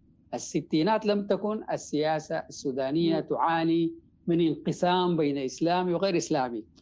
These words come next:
Speaker 1: كان ال-،
Speaker 2: يعني أنا
Speaker 1: الحركة
Speaker 2: أبغى ال-، ال-، معلش أستاذ محبوب، في هنا بس نقطة أبغى نش-، ن-، يعني نوضحها أكثر. يعني، آه، الدكتور الترابي في هذا الدور، آه، الصادق المهدي، وهو طبعًا،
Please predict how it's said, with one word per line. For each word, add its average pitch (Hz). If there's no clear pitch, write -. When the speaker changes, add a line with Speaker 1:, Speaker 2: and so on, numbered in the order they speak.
Speaker 1:
كان 156
ال-، 127
Speaker 2:
يعني 262
أنا 311
Speaker 1:
الحركة 294
Speaker 2:
أبغى 294
ال-، 240
ال-، 233
معلش 277
أستاذ 208
محبوب، 214
في 269
هنا 247
بس 208
نقطة 220
أبغى 175
نش-، 180
ن-، 175
يعني 175
نوضحها 185
أكثر. -
يعني، 214
آه، 190
الدكتور 233
الترابي 208
في 190
هذا 190
الدور، 175
آه، 165
الصادق 196
المهدي، 202
وهو 180
طبعًا، 196